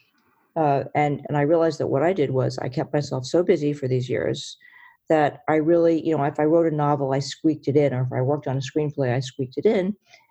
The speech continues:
And I just never found time to give myself, you know, a regular two or three hour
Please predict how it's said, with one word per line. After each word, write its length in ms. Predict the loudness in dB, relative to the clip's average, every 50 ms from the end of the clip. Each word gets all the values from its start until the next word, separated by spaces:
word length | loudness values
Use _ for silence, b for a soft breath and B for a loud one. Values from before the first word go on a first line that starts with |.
| b b b b
And 120 | 0 2
I 160 | 2 2 2
just 240 | 2 0 -2 -2 -4 -12 _ _ -4
never 320 | 0 0 2 2 0 -2 -4 -10 _ _ 0
found 240 | 0 0 0 0 -4
time 260 | -4 -4 -2 -2 -2
to 60 | -2
give 160 | 0 -2 -2 0
myself, 640 | -2 -4 -4 -2 -2 -2 0 0 -2 -4 -8 -16 _ _ _ _ _ _
you 80 | -2 0
know, 260 | 2 2 2 2 0 -2
a 80 | 0 0
regular 560 | 4 6 6 6 4 4 2 2 2 2 0
two 240 | -2 -2 -4 -2 -2
or 80 | -2 -2
three 240 | -2 -2 -2 0
hour 500 | 0 2 2 2 2 0 0 -2 -2 -4